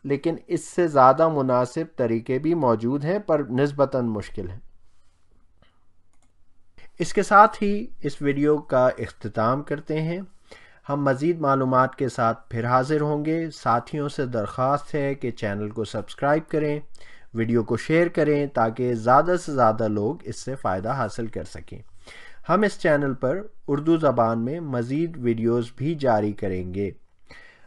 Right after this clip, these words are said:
आप इस चैनल पर दीगर वीडियोज़ से भी फ़ायदा उठा सकते हैं। सोलर एनर्जी टेक्नोलॉजी पर एक मुकम्मल कोर्स भी मुरतब किया जा चुका है, जिसका लिंक नीचे डिस्क्रिप्शन में मौजूद है,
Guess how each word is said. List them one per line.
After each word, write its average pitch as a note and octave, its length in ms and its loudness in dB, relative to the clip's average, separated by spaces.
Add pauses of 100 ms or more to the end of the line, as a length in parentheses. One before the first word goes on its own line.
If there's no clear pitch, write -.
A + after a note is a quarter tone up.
(300)
आप F3+ 200 4
इस F3+ 160 -2
चैनल D3+ 300 0
पर D3 300 -2 (340)
दीगर C3+ 400 0
वीडियोज़ C#3 420 2
से C3 180 -4
भी B2+ 120 -2
फ़ायदा A#2 340 0
उठा A#2+ 300 0
सकते A#2+ 340 -10
हैं। B2+ 240 -8 (600)
सोलर E3 440 0
एनर्जी C#3+ 440 -2
टेक्नोलॉजी C3 760 -2
पर B2+ 340 -2 (220)
एक C3+ 260 0
मुकम्मल D#3+ 580 0
कोर्स C3+ 420 -2
भी C3+ 100 -2
मुरतब B2 600 -2
किया G#2 200 0
जा G#2 240 2
चुका D3 360 -2
है, C#3+ 180 0
जिसका A#2 400 -4
लिंक A#2+ 360 -2 (300)
नीचे A2+ 280 -4
डिस्क्रिप्शन A2+ 600 -4
में E3+ 180 -4
मौजूद A2+ 520 -2
है, G2+ 160 -6